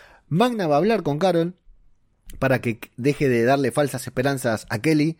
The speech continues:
sobre la supuesta muerte de Connie. Eh, lo que pasa es que, bueno, Carol ya leyó el guión de la temporada, vio el tráiler y sabe que Connie va a aparecer porque estuvo filmando Eternals, pero va a volver.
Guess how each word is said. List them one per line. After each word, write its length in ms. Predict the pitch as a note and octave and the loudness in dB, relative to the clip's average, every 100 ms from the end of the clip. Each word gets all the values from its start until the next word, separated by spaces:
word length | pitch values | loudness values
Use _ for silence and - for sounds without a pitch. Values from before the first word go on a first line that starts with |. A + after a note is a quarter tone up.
| _ | _
sobre 520 | - G2+ G2 F#2 F2+ | -6 -2 0 0 0
la 200 | F#2+ F#2+ | 0 -2
supuesta 420 | - G2+ C3+ C3 | -2 -2 -2 -2
muerte 300 | G#2+ A#2+ A2+ | -4 -4 -2
de 140 | A2 B2+ | -2 0
Connie. 360 | D#3+ D#3 F3+ - - - - - _ | 0 0 -2 -6 -20 -20 -20 -20 _
Eh, 360 | A2 G#2 G2+ G2+ | -4 -2 0 0
lo 100 | A2 | 0
que 80 | A#2 | 0
pasa 160 | B2 | -2
es 60 | D3+ | 0
que, 60 | |
bueno, 240 | C#3+ A#2+ G#2+ | 2 2 0
Carol 280 | C3 C3+ B2+ | 2 2 2
ya 160 | C#3+ | 0
leyó 260 | B2+ A2+ D3 | -2 0 0
el 120 | A#2+ | 0
guión 440 | A#2+ B2+ B2 C3+ | 0 0 0 -4
de 100 | A#2 | -2
la 100 | G#2+ | -2
temporada, 420 | G#2+ A2+ B2+ C3 A#2 | -2 0 2 4 4
vio 160 | B2 | 2
el 100 | B2+ | 2
tráiler 460 | B2 B2 B2+ C3+ - | 0 0 2 0 -2
y 100 | A2 | -6
sabe 340 | - A#2+ B2 | -2 0 0
que 160 | A#2 G#2+ | -2 -2
Connie 320 | A#2 A#2 A2 | -2 -2 0
va 100 | G#2 | 0
a 40 | G#2+ | 0
aparecer 500 | A2+ A2+ D#3 D#3+ D#3 | 0 -2 0 -2 -2
porque 220 | F#2+ F2 | -6 -4
estuvo 200 | A2 G2+ | -2 -2
filmando 400 | A2 G#2 A2 G#2+ | -2 -2 -2 -2
Eternals, 640 | G#2 C3+ B2 A#2 G#2 - | 0 -2 -2 -4 -6 -6
pero 340 | G#2 G2 F#2+ F#2+ | -6 -4 -2 -2
va 120 | G#2+ | -2
a 40 | |
volver. 420 | A2+ B2+ E3 E3 | 0 2 0 0